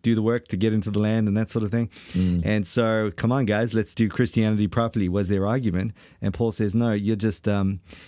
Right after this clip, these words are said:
Speaker 1: you're misunderstanding the, the covenant that came of, after the Abrahamic covenant, the covenant of grace. Um, and you're saying that the one annulled the other. You're not, you're not being Jewish enough.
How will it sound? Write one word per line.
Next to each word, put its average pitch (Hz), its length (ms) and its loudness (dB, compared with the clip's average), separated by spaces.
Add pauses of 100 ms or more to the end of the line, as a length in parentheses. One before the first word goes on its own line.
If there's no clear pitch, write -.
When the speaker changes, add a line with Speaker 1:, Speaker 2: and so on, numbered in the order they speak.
Speaker 1:
you're 107 80 2
misunderstanding 120 720 2
the, 104 120 0
the 110 160 -4
covenant 117 420 0
that 110 100 0
came 117 260 0
of, 156 380 0
after 143 340 -2
the 98 300 0
Abrahamic 101 460 0
covenant, 98 260 -2
the 98 80 -6
covenant 98 340 0
of 82 80 -6
grace. 92 340 -2 (580)
Um, 101 560 0 (160)
and 107 220 0
you're 104 160 0
saying 117 300 0
that 101 140 -2
the 104 60 -2
one 107 200 2
annulled 131 340 0
the 104 140 2
other. 104 200 0
You're 98 260 -2
not, 117 160 -4
you're 117 80 0
not 127 160 0
being 113 160 2
Jewish 117 320 2
enough. 117 540 0